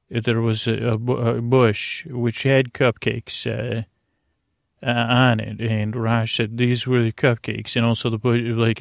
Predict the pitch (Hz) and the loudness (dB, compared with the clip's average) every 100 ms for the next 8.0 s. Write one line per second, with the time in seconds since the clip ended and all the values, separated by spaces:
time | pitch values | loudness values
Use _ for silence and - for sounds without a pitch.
0 | 113 135 135 139 - 180 160 123 113 123 | -4 -4 -2 -4 2 4 4 2 -2 -4
1 | 117 110 113 107 117 _ _ _ _ _ | -4 -4 -6 -6 -10 _ _ _ _ _
2 | _ _ _ _ _ _ _ _ - 120 | _ _ _ _ _ _ _ _ -6 -2
3 | 123 113 113 117 117 117 117 - 131 120 | 2 2 0 0 2 2 2 0 0 2
4 | 113 - - 131 131 127 123 120 135 113 | -2 -6 0 2 4 4 2 0 -2 -2
5 | 117 113 151 143 135 131 - 135 123 113 | -4 -4 0 4 4 2 0 0 0 0
6 | 123 117 117 120 113 - 113 110 110 113 | 0 2 0 -2 -4 -4 -2 -2 -4 -2
7 | 143 147 117 113 - 117 113 113 120 117 | 0 0 0 -2 -4 -6 -6 -4 -2 -4